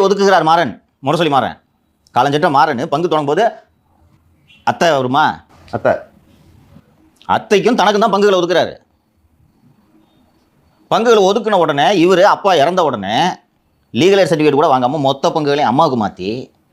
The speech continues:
Speaker 1: அந்த பங்குகளை தனக்கு மாத்தி, அதிலிருந்து தனக்கு டிவிடெண்ட் கொடுத்துக்கிட்டு, அந்த டிவிடெண்ட் காசை வச்சு அத்தையோட பங்குகளையும் வாங்கி யாருக்குமே பங்கு இல்லை என்று முடித்து விடுகிறார். எழுபத்து, எண்பது சதவீத பங்குகளை அவர் வைத்திருக்கிறார். நீங்க கு-, நேத்து தொடங்கும் போது குறிப்பிட்டீங்க சன் டி வி பங்கு ஏறவே ஏறாதுன்ட்டு.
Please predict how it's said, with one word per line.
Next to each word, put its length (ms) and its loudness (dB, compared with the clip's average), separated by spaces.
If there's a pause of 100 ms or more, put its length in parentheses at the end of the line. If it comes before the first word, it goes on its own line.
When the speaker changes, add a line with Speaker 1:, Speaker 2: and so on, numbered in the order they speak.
Speaker 1:
அந்த 220 2
பங்குகளை 360 0
தனக்கு 280 -2
மாத்தி, 220 -4 (120)
அதிலிருந்து 400 2 (100)
தனக்கு 320 -2
டிவிடெண்ட் 340 2
கொடுத்துக்கிட்டு, 420 -4 (240)
அந்த 160 2 (120)
டிவிடெண்ட் 360 2
காசை 240 0
வச்சு 200 0 (300)
அத்தையோட 360 0
பங்குகளையும் 420 -2
வாங்கி 200 -2 (120)
யாருக்குமே 380 2
பங்கு 160 -2
இல்லை 100 -4
என்று 140 -8
முடித்து 200 -6
விடுகிறார். 280 -10 (440)
எழுபத்து, 360 2
எண்பது 240 0
சதவீத 280 0
பங்குகளை 300 0
அவர் 120 2
வைத்திருக்கிறார். 400 0
நீங்க 220 2
கு-, 100 2 (120)
நேத்து 240 -2
தொடங்கும் 220 -2
போது 140 -2
குறிப்பிட்டீங்க 380 -2
சன் 120 -2
டி 60 0
வி 80 0
பங்கு 200 -2
ஏறவே 220 0
ஏறாதுன்ட்டு. 400 -6